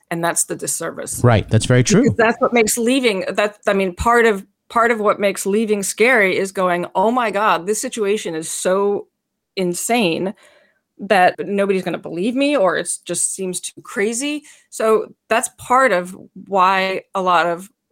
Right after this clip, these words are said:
Speaker 1: you know, again, usually women, but people stay, is because you feel like nobody else understands. You know, like, you're going through something alone, nobody else understands, and nobody's going to understand. And why is nobody going to understand? Because there isn't a better understanding about this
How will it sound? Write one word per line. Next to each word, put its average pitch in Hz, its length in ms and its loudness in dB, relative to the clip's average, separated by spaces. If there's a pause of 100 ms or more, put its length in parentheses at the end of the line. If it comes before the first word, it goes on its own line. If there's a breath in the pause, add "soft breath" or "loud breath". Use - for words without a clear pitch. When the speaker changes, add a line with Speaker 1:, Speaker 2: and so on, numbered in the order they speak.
Speaker 1:
you 202 100 -8
know, 156 120 -4
again, 170 340 -4
usually 170 260 -6
women, 180 340 -4
but 175 160 -4
people 180 300 -4
stay, 180 540 2
is 190 140 -4
because 185 540 -4 (140)
you 214 160 -10
feel 233 180 -2
like 208 160 2
nobody 202 320 0
else 180 280 0
understands. 180 800 -6 (480)
You 196 120 -2
know, 170 140 2
like, 175 180 -2
you're 180 80 -6
going 196 260 2
through 196 160 -4
something 180 400 -4
alone, 170 460 -2
nobody 185 280 -2
else 175 180 -2
understands, 180 580 -2
and 196 120 -2
nobody's 190 340 0
going 196 340 -2
to - 100 -4
understand. 160 600 -2
And 175 120 -4
why 170 160 2
is 185 80 -2
nobody 175 260 -4
going 165 280 -2
to - 60 2
understand? 226 440 0
Because 196 260 -2
there 175 100 2
isn't 185 240 -2
a 170 40 -4
better 165 280 -4
understanding 170 560 -4
about 160 300 -2
this 160 260 -4